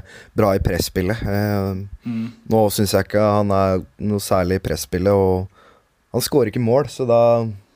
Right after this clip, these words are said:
Speaker 1: da tenker jeg, da må vi bytte litt.
Speaker 2: Ja, det er jo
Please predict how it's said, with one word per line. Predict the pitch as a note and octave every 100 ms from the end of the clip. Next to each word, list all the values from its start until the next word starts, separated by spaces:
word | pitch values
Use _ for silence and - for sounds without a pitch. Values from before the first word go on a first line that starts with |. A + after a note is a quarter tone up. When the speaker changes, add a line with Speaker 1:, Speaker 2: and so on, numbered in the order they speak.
| _ _ _ _ _ _ _ -
Speaker 1:
da | F#2+ D2+ A#2+
tenker | B2+ A2 G#2+
jeg, | G2+ G2 G2
da | G#2
må | G2+ F2
vi | F2+ F2
bytte | D#2+ E2 F#2 D2+
litt. | D#2 - - _ _ -
Speaker 2:
Ja, | D#3 D3+
det | C3
er | C3 B2+ B2+ B2 A#2
jo | A#2 A2+ A2+ A2+